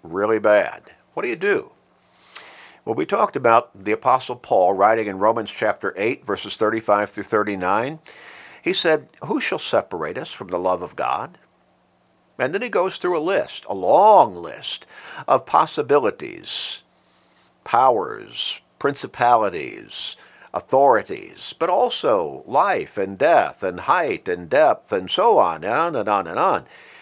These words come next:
And he could have gone farther than that. He could have listed a whole lot of other possible or potential factors that might pull us away from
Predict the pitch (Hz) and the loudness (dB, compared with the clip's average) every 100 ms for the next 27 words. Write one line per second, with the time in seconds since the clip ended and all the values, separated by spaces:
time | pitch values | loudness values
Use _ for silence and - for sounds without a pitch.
0 | - - 214 220 190 123 110 92 107 87 | -10 -4 -2 -2 -2 2 2 2 0 -2
1 | 82 85 101 127 196 - 92 - 117 110 | -2 -6 -8 -6 -6 -8 -10 -8 -6 -8
2 | - _ 110 147 160 143 123 - 175 202 | -12 _ -4 -2 -2 -6 -4 -2 0 2
3 | 196 180 170 160 165 117 - - 160 156 | 4 4 4 2 2 0 -2 -2 0 0
4 | 151 123 127 139 - 110 - 113 - 175 | -2 0 0 -2 0 -2 -2 -8 -4 -4
5 | 165 127 113 143 180 - - 82 127 165 | -2 -4 -2 2 0 0 -10 -6 -4 -6
6 | - - - - - - _ 123 - 131 | -12 -20 -20 -20 -20 -20 _ -4 0 0
7 | 214 - - 190 190 - 143 135 175 185 | -2 -4 -2 -2 -2 -4 -4 -4 -6 -6
8 | - 123 113 | -2 -2 -2